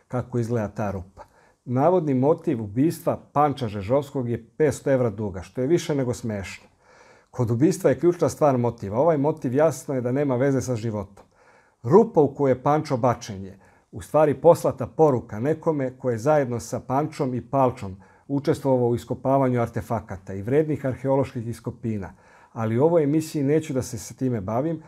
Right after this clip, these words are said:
sačekat ću zvanične organe Makedonije da završe istragu i tužilaštvo da podigne optužnicu. Ako oni do optužnice ne rasvetle pravi motiv,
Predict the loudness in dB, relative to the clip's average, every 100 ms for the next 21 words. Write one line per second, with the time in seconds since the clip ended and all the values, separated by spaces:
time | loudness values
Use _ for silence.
0 | -20 -4 -2 -2 -4 -4 -4 -2 0 0
1 | 0 -2 0 0 0 -2 -4 -4 0 0
2 | -2 -2 2 2 2 -2 -6 -6 -10 -12
3 | -14 -20 _ _ -12 -4 0 2 4 2
4 | 0 -4 0 0 2 -4 -6 -8 -16 -16
5 | -20 -20 _ _ _ -10 -4 2 4 4
6 | 6 4 4 -4 -4 -4 -2 0 0 0
7 | -4 -4 -4 0 0 0 -6 -8 -12 -20